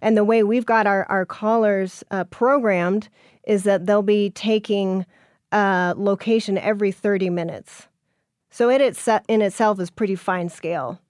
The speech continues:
data as well. We're, we're gonna be able to learn a lot. Um, and so getting callers out, of course, means trapping cats. And so, um, that's,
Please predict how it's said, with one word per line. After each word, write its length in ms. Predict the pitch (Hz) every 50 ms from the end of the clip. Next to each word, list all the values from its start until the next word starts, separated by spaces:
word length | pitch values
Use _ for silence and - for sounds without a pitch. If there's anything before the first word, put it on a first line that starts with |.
| _ - 196
data 260 | 190 190 185 170 175
as 300 | 160 - 143 180 170 170
well. 360 | 175 180 165 135 - - 185 196
We're, 300 | 196 214 220 202 196 - _ _ _ _ _ _ _ _ _ _ -
we're 100 | - 226
gonna 120 | 233 226
be 100 | 202 208
able 180 | 208 190 185 180
to 60 | 180
learn 200 | 180 185 180 180
a 100 | 170 175
lot. 400 | 170 170 170 170 160 127 104 - - _ _ _ _ _ _ -
Um, 460 | 190 175 175 170 165 160 156 156 170 _ _ _ - _ - - - _ _
and 200 | - 233 247 214
so 560 | - - 262 247 233 226 226 226 226 214 - _ _ _ _ _ _ _ _ - 214
getting 240 | 208 247 247 247 226
callers 400 | 226 - 302 311 302 277 254 240
out, 240 | 226 196 196 196 -
of 120 | - 196 -
course, 260 | - 208 202 196 -
means 400 | 208 190 190 185 185 180 - - -
trapping 340 | - 233 202 190 196 185
cats. 340 | 175 220 247 220 - - - - _ _ _ -
And 200 | 208 208 190 -
so, 380 | - 202 185 180 175 175 165 - _ _ -
um, 500 | - 196 180 180 170 165 160 160 160 156 - _ _ _ _ _ - - _ _ _ _ _
that's, 500 | - 214 202 196 185 - - - - -